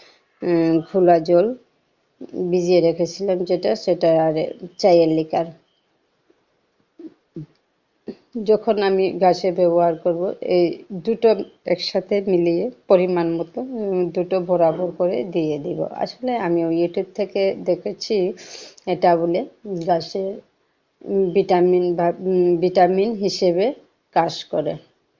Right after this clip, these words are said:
তাহলে আজ আমি এখানে আপনাদের সাথে কি শেয়ার করছি সেটা, মানে,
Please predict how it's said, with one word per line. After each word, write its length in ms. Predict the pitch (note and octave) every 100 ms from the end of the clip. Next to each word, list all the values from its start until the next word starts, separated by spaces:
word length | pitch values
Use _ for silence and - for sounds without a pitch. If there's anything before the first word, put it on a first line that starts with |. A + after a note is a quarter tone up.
| _ _ _ _ _ _
তাহলে 460 | G#3+ G3+ G#3 G#3+ - -
আজ 380 | - G#3 G3+ -
আমি 380 | F3+ F3+ F#3 - -
এখানে 520 | F3 F3+ F3 F3 -
আপনাদের 480 | - F3+ F3+ E3 E3+
সাথে 360 | E3+ E3+ E3+ E3
কি 220 | - A3
শেয়ার 340 | - F3+ D#3+
করছি 460 | D#3 D#3 D#3 G3+ C#4
সেটা, 520 | - - F#3 F3+ D#3+ -
মানে, 380 | F3 D#3+ E3+